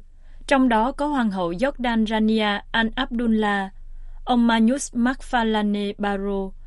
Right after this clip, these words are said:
giám đốc điều hành của tổ chức Mary Mill, ông Kailash Satyarthi,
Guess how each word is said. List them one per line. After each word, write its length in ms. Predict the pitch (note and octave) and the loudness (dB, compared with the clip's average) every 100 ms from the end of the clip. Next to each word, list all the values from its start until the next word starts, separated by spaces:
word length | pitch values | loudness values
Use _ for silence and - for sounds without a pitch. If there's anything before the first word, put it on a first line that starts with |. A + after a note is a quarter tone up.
| - - | -18 -2
giám 200 | A#3+ C#4+ | 0 2
đốc 140 | D#4 | 0
điều 200 | B3 A3+ | 2 0
hành 240 | G#3 F#3+ | 0 -2
của 140 | F3+ G3 | -2 -4
tổ 140 | F3 | -4
chức 280 | D#3+ C#4+ - | -4 -8 -2
Mary 420 | A#3 A3+ G#3+ G#3+ | 0 2 2 2
Mill, 280 | G#3 G3+ G3+ F#3+ - - - - - - | 2 2 0 -2 -10 -20 -20 -16 -12 -12
ông 220 | - B3 A#3 | 0 0 2
Kailash 540 | B3 A#3+ B3+ - - | 0 2 0 0 -2
Satyarthi, 920 | C4 C4 B3 A#3+ A3+ - A#3 A3 G3+ | -2 -2 -2 0 0 -4 -4 -4 -4